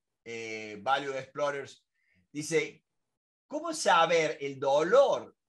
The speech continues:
de la contraparte cuando es muy reservada y solo da respuestas cortas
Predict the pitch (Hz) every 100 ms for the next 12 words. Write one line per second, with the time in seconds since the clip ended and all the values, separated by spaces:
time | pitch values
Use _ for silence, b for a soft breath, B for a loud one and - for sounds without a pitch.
0 | _ _ 143 143 143 113 - 226 226 165
1 | 135 123 _ _ _ _ _ 160 170 170
2 | 165 156 165 202 247 - 180 175 165 160
3 | 170 160 135 127 143 123 - 208 247 240
4 | 220 208 190 175 - 185 170 160 - 175
5 | 185 185 175 -